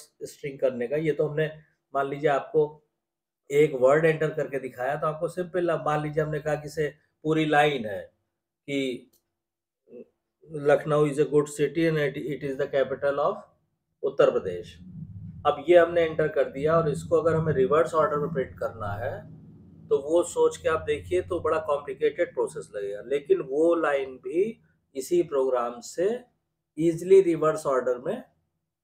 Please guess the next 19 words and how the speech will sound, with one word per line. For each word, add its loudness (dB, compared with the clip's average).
print -2
हो -4
जाएगी। -12
तो 0
इसीलिए 0
कह 4
रहे 0
हैं 0
कि 2
sometimes -2
a 2
complicated 0
repetitive -6
process -2
can 2
be 2
programmed -2
very 4
concisely 0